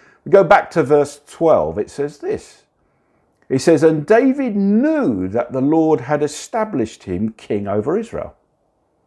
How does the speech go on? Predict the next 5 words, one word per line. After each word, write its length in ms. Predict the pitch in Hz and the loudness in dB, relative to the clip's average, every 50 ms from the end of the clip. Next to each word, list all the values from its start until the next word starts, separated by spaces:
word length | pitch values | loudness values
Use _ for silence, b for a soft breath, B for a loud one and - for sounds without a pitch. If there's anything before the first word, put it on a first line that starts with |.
| _ _ _ _ _ _ _ _ _ _ _ _ - | _ _ _ _ _ _ _ _ _ _ _ _ 0
David 400 | 120 127 139 147 147 170 156 160 | 2 2 4 4 2 2 0 -2
knew 640 | 185 185 202 226 269 294 302 285 269 190 139 113 95 | -4 -2 -2 -2 0 -2 -2 -2 0 0 0 0 0
that 180 | 90 - - | -2 -6 -6
the 100 | - 95 | -6 -6
Lord. 440 | 87 90 87 82 78 76 69 - - | -4 -2 -2 -2 -4 -6 -10 -12 -16